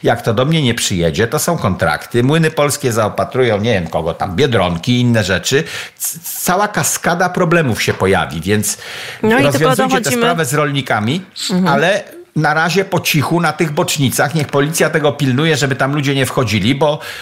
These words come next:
Speaker 1: y, mąka musi być w kraju, bo nie będzie chleba i będziecie mieli jeszcze większe problemy.
Speaker 2: No dobrze, to tylko teraz wróćmy do pytania, czy wtedy to już jest wolny rynek, czy ta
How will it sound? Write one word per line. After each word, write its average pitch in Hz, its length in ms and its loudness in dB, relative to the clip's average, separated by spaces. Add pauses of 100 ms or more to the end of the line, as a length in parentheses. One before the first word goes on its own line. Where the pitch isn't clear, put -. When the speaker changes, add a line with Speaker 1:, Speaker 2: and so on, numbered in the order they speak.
(160)
Speaker 1:
y, 143 180 2
mąka 156 400 2
musi 180 280 2
być - 500 0
w - 120 -10
kraju, 113 400 0
bo 107 100 0
nie 127 120 2
będzie 165 260 2
chleba 247 340 0
i 123 80 -4
będziecie 131 340 -4
mieli 151 160 0
jeszcze 165 220 0
większe 247 280 0
problemy. 180 380 0
Speaker 2:
No 202 100 2
dobrze, 180 280 0
to 196 100 -4
tylko 185 160 -2
teraz 208 240 0
wróćmy 208 360 -2
do 190 100 -4
pytania, 185 400 -2
czy 190 140 -6
wtedy 185 580 0
to 180 140 -2
już - 160 -2
jest 175 140 0
wolny 180 320 2
rynek, 170 340 0
czy - 160 -6
ta 170 200 0